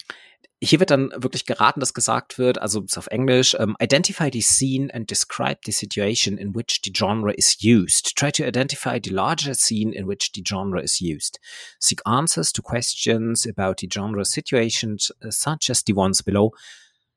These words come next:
Setting, where does the genre appe-, appear? Subject, what topics, issues, ideas, questions, et cetera does, uh, does the genre address? Participants, who uses the genre?“ Aufgeteilt in Writers und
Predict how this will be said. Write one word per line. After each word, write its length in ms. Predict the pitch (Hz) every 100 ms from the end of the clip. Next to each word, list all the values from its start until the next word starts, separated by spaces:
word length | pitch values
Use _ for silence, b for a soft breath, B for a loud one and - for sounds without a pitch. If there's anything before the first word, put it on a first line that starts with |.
| _
Setting, 580 | - 175 160 87 73 87
where 160 | 139
does 160 | 139 -
the 100 | 104
genre 400 | 104 104 101 95
appe-, 500 | 92 - - - 131
appear? 440 | - - - 110 - -
Subject, 720 | - 143 - 127 127 131 -
what 160 | 101 -
topics, 560 | - - 139 - - -
issues, 500 | 117 - 120 113 -
ideas, 640 | 95 98 101 113 113 -
questions, 720 | - 120 - - 107 101 -
et 80 | -
cetera 420 | - 98 110 98
does, 380 | 98 98 95 - - -
uh, 160 | 98
does 160 | 95 -
the 100 | 95
genre 380 | 95 90 90 -
address? 540 | - 135 170 165 -
Participants, 1000 | - - - 185 - 156 143 143 135 - -
who 80 | 104
uses 500 | 101 135 131 113 -
the 80 | 104
genre?“ 540 | 110 107 104 104 107 110 B B B B _
Aufgeteilt 480 | 107 - - 95 90
in 200 | 92 87
Writers 600 | 101 113 131 127 113 104
und 180 | -